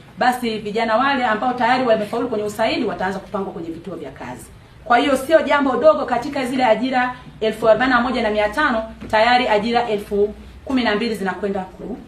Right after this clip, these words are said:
kupangiwa vituo vyao vya kazi. Lakini serikali imepanga kupandisha vyeo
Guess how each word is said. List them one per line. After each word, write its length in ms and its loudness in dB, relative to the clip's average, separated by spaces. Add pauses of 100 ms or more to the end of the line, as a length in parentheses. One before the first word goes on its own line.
(640)
kupangiwa 520 0
vituo 220 -4
vyao 260 -2
vya 140 -6
kazi. 360 -8 (420)
Lakini 260 4
serikali 500 4
imepanga 380 4
kupandisha 460 0
vyeo 340 2